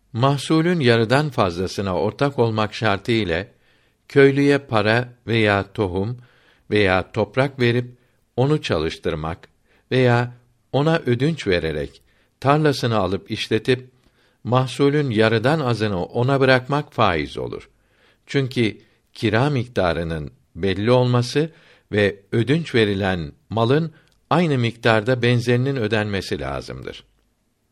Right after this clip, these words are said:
Otuz bir. Az ücretle çalıştırmak,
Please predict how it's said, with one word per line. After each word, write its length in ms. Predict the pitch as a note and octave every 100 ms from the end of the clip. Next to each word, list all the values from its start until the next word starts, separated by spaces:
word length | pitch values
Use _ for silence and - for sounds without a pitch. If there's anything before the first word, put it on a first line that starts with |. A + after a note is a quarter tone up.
| _ _ _ _ _ _ _ _ _ _
Otuz 380 | B2+ B2 A2+ F#2+
bir. 260 | E2 - _ _ _ _ _ _ _ _ _ -
Az 220 | F3+ E3+
ücretle 540 | C#3+ A2+ A#2+ A2+ G#2+
çalıştırmak, 840 | G2 G2 F2 - F#2 D#2 F2 B2